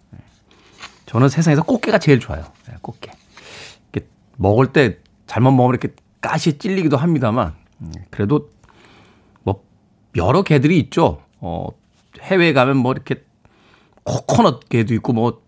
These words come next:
이렇게 무슨 게도 있고, 꽃게가 최고인 것 같아요. 꽃게가. 예. 꽃게 먹고 싶네. 예, 오늘 저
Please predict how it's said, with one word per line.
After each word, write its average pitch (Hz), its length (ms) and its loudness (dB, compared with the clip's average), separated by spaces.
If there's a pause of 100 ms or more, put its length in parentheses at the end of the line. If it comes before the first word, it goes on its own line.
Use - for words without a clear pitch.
이렇게 - 220 -14 (440)
무슨 139 280 2
게도 120 220 2
있고, 98 100 -4 (480)
꽃게가 208 440 0
최고인 - 320 0
것 123 60 2
같아요. - 180 -6
꽃게가. - 420 -10 (200)
예. 82 160 -18 (1080)
꽃게 160 240 2
먹고 85 160 -2
싶네. - 260 -10 (160)
예, 95 60 -10
오늘 131 180 2
저 143 160 2